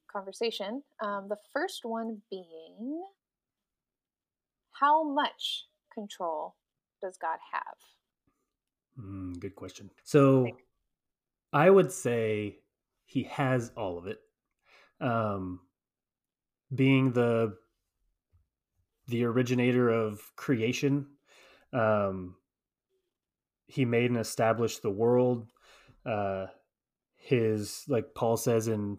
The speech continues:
Speaker 2: Romans one, his authority is, or his, uh, eternal power and divine nature are evident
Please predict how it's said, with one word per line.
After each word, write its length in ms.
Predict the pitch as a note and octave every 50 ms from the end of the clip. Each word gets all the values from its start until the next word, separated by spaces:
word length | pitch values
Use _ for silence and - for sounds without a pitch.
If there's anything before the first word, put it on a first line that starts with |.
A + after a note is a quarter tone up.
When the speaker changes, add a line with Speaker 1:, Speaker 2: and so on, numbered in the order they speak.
| - -
Speaker 2:
Romans 360 | C3+ B2 A#2 A2+ A2+ A2 G2+
one, 200 | G#2+ A2+ A#2+ A#2+
his 140 | A2 A2+ G#2
authority 600 | G#2 - - A#2 A2 A2 A2+ A2 A2+ A2+ A2 - _ _ _ _ _ _ _ _ _ _ _ _ _ _ _ _ _ _ -
is, 480 | B2 A2+ G#2+ G#2 G2 F#2+ - - - - _ _ _ _ _ _ _ - _ _
or 80 | D3+ C3
his, 240 | A#2 C3 A#2+ A2 B2
uh, 320 | A#2 A2 G#2+ G#2+ G#2 F#2 - _ _ _ _ _ _ _ _ _ _
eternal 360 | C#3+ C#3 - - D3 D3 C3+
power 440 | C3+ - - C3 B2+ C3 C3 C3 C3+
and 220 | B2 B2 B2 A2+ A2
divine 260 | A#2+ A2+ A#2 A#2 A2+
nature 460 | A2 G#2+ G#2+ - - A#2+ A#2 G#2+ - _ _ _ _ _ _ _ _ _ _
are 400 | C#3 A2+ A2 A2 G#2+ G#2+ G#2 G2 - _ _ _ _ _ _ _ _ -
evident 340 | C3 A#2 A#2+ B2 B2+ B2